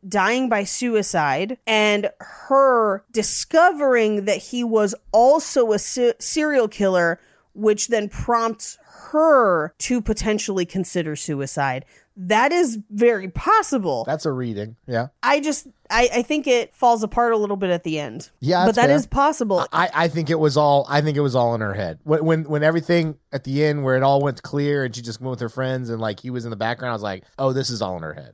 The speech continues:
Speaker 1: Yeah, maybe. Anyway. So we cut to, she's asleep later that night, and the sound system turns on. It's almost dawn. It's, like, five thirty in the morning,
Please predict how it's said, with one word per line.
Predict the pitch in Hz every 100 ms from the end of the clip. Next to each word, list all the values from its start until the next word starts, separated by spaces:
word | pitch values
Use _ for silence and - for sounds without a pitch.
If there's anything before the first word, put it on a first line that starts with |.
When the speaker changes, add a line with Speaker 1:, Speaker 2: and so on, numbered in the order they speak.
| 196
Speaker 1:
Yeah, | 208 190 170
maybe. | 185 165 151 143 156 -
Anyway. | 254 226 139 69 - _
So | - 226 165 127 - -
we | 202
cut | 214 285 285
to, | - 233 214 208 220
she's | - - 233
asleep | 254 - 196 175 - _
later | 220 202 208
that | 220 185
night, | 175 160 - -
and | 208 196 190
the | 208
sound | - 277 302 294
system | 208 - 170
turns | - 156 147
on. | 147 131 131 214 -
It's | 214 214
almost | 220 247 269 220 185
dawn. | 175 156 180
It's, | - 175
like, | 175 165
five | - 190 196
thirty | 208 208
in | 208
the | 180
morning, | 160 147 143